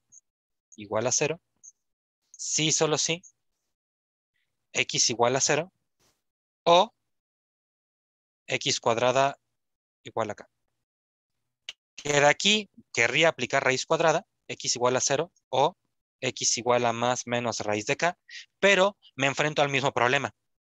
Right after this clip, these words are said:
porque intento sacarle una raíz cuadrada a un k. Entonces, aquí necesitamos k mayor o igual a cero, y esto es lo que nosotros nos va a decir que hay casos.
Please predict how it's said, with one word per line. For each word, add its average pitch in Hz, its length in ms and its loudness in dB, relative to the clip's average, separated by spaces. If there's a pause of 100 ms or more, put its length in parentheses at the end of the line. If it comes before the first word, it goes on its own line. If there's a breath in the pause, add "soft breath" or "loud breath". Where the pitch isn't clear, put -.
(160)
porque 123 220 -2
intento 127 240 -4
sacarle 123 400 0
una 120 320 2
raíz 113 200 0
cuadrada 110 360 0
a - 20 0
un 107 80 -8
k. 131 180 -4 (1200)
Entonces, 117 920 -2 (640)
aquí 127 420 -2
necesitamos 117 800 -2
k 113 140 -4
mayor 104 220 -2
o 104 40 -4
igual 117 160 0
a 127 60 2
cero, 170 240 0 (220 loud breath)
y 139 120 2
esto 151 240 0
es 127 80 -2
lo 113 100 -2
que 110 100 -8
nosotros 123 340 -2
nos 110 200 -2
va 117 260 2
a 120 40 0
decir 131 320 0
que 107 100 -2
hay 104 120 0
casos. - 500 -4